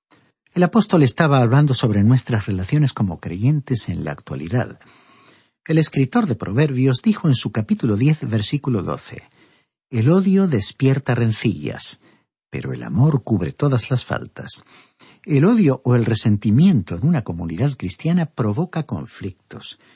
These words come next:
Un grupo de personas estará en contra de otro o evitará tener trato con él,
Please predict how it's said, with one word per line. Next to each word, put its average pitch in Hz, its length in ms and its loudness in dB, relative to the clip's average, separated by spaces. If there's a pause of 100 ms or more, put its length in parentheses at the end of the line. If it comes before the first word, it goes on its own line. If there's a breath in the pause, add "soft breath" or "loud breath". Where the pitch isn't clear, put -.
(260 soft breath)
Un 233 100 4
grupo 202 300 4
de 127 60 0
personas 147 500 0
estará 151 320 -2
en 131 140 0
contra 160 380 0
de 123 140 2
otro 190 380 0
o 156 160 4
evitará 139 420 0
tener 156 320 0
trato 151 400 -4
con 127 160 0
él, 160 180 0